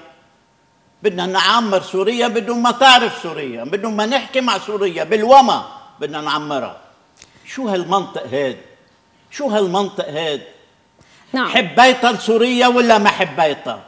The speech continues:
Speaker 1: المصلحة بتقتضي تتعامل معها.
Speaker 2: ولكن اليوم
Speaker 1: هذا هالرجل عجبته مرته ولا ما عجبته؟ المصلحة بتقتضي نتعاون مشان الأولاد.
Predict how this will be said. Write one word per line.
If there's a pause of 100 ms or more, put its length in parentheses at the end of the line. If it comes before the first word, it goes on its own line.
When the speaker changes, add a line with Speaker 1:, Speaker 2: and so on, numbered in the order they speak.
(300)
Speaker 1:
المصلحة
بتقتضي (380)
تتعامل
معها. (1080)
Speaker 2:
ولكن
اليوم
Speaker 1:
هذا
هالرجل
عجبته
مرته
ولا
ما
عجبته؟
المصلحة
بتقتضي
نتعاون
مشان
الأولاد.